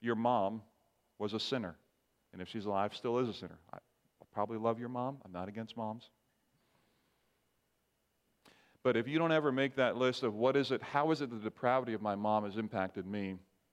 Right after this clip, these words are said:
the reality is you're still living out of the impact of that. It's just that you don't know it. I use this illustration all the time. It's like if you want to lose weight, the first thing to do is to step on the scale and see how much you weigh.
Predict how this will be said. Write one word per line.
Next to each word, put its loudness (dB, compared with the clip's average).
the -4
reality 4
is -4
you're -4
still 0
living 0
out 2
of -6
the -8
impact -4
of -12
that. 0
It's -12
just -8
that -8
you -8
don't -10
know -6
it. -16
I -4
use -2
this -4
illustration 0
all 2
the 2
time. 0
It's -8
like -2
if -8
you -4
want 2
to 0
lose -2
weight, 0
the -2
first -2
thing -4
to -4
do 0
is -2
to -12
step 0
on 0
the -8
scale 0
and -6
see -4
how -4
much -4
you -6
weigh. 0